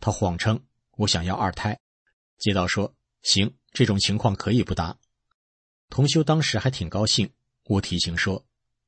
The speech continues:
，“这不真，是大漏，旧势力会让你身不由己真怀上二胎，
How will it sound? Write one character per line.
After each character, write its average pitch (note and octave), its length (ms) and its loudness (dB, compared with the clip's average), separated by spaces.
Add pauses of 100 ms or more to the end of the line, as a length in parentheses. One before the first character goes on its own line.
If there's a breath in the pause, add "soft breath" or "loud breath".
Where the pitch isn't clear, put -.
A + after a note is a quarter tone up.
(300)
，“这 A2+ 160 4
不 F2+ 160 -2
真， - 260 0 (360)
是 - 180 -2
大 F#2 220 0
漏， F2 240 -6 (640)
旧 A2+ 180 4
势 - 180 2
力 F#2 160 0
会 G#2 180 0
让 F#2 200 2
你 E2+ 140 -4
身 A2+ 280 2
不 G#2 80 -2
由 F2+ 200 0
己 E2+ 180 -2
真 A#2+ 240 0
怀 E2 220 -2
上 G2 160 0
二 E2+ 120 0
胎， F#2 300 -8